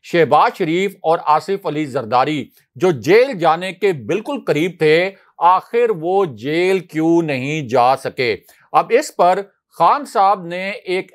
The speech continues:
ऐसा तहलका खेज इंकशाफ कर दिया जिस पर बड़ी-बड़ी हेडलाइंस बन गईं और सोशल मीडिया पर भी एक नई आग भड़क उठी।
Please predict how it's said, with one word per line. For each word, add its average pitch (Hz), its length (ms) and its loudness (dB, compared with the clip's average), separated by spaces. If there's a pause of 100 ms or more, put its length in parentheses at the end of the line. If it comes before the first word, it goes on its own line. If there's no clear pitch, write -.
ऐसा 165 380 2
तहलका 160 680 -2
खेज 233 320 0
इंकशाफ 160 520 -2
कर - 120 -4
दिया 147 460 2 (320)
जिस 247 300 0
पर 196 300 2
बड़ी-बड़ी 156 720 -2
हेडलाइंस 135 460 -4
बन 160 240 -2
गईं 165 300 0 (320)
और 165 120 2
सोशल 202 460 0
मीडिया 180 400 2
पर 160 260 -2
भी 160 180 -4 (240)
एक 160 240 0
नई 165 360 0 (120)
आग 147 400 4 (100)
भड़क 127 400 -6
उठी। 127 400 -10